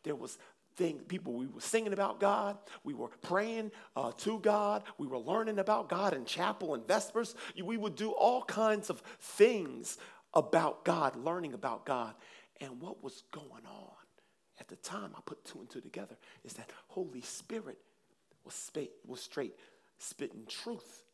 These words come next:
to his heart. He was like, "Yo, Tory, I called you to belong to me.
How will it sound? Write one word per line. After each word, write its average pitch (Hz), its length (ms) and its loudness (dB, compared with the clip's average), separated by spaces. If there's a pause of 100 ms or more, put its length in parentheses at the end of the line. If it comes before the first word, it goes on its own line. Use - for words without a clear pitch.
(140)
to - 140 -16
his 98 120 -18
heart. - 260 -18 (1160)
He 120 140 -14
was 110 120 -16
like, - 160 -20
"Yo, 127 240 -14 (420)
Tory, 117 360 -20 (380)
I 147 120 -12
called 120 340 -16
you 120 240 -16 (260)
to - 60 -16
belong 107 340 -20 (100)
to - 60 -20
me. 120 200 -18